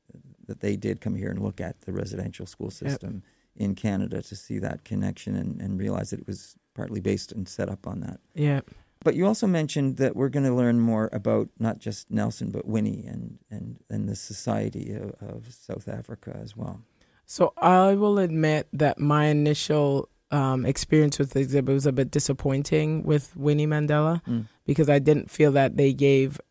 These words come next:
Speaker 2: enough space to her.
Speaker 1: Mm.
Speaker 2: Uh, but I'll admit my bias as a Black woman, I was always Team Winnie. And so <laughs> that,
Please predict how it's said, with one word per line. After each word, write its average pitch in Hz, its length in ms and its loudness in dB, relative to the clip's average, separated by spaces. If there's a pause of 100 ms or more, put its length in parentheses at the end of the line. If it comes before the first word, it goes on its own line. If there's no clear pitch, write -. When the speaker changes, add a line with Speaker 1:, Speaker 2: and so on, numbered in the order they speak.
Speaker 2:
enough 135 600 0
space - 480 0
to 175 160 0
her. 190 320 2 (140)
Speaker 1:
Mm. 127 160 -10 (180)
Speaker 2:
Uh, 135 280 2
but 135 220 2
I'll 143 180 6
admit 143 300 4
my 135 140 0
bias 135 360 0
as 139 100 -2
a 135 40 -2
Black 139 320 -4
woman, 147 200 2
I 139 100 2
was 135 120 2
always 139 300 4
Team 147 280 0
Winnie. 160 340 0 (420)
And 139 260 2
so 147 440 4 (320)
<laughs> - 520 2
that, - 160 2